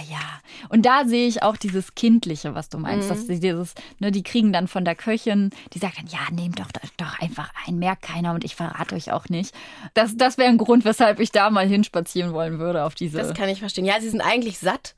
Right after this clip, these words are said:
Speaker 2: und
Speaker 1: <laughs>
Speaker 2: essen dann aber trotzdem Wind-, Windbeutel und schlecken sich so irgendwie die Sahne von den, ich weiß es auch nicht, ich find, ich find es grad nicht.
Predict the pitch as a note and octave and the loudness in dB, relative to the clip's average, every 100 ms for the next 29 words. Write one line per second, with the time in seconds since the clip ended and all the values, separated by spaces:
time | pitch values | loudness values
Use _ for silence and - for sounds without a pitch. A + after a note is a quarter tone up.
0 | - F#3+ B3 - C4+ G#3 G3 G3+ B3+ E4+ | -6 2 2 4 2 2 4 4 4 4
1 | C#4+ B3 A3+ B3+ G#3+ - - C4 D4+ A#3+ | 4 4 2 2 2 0 0 2 2 2
2 | B3 A#3+ - G#3 - G#3+ C4+ G#3 G#3 G#3 | 2 -2 -4 -4 -2 -2 -2 -4 -6 -6
3 | - G3+ G3+ F#3+ F#3 F#3+ F#3 F3+ G3 A3+ | -4 -4 -6 -8 -10 -10 -6 -4 -4 -4
4 | - G3+ G#3 - F3+ E3+ F3 - E3+ E3+ | -8 -8 -10 -8 -8 -8 -12 -14 -14 -14
5 | - G3 - - G3 - - - E3+ - | -12 -12 -10 -8 -8 -8 -12 -10 -12 -12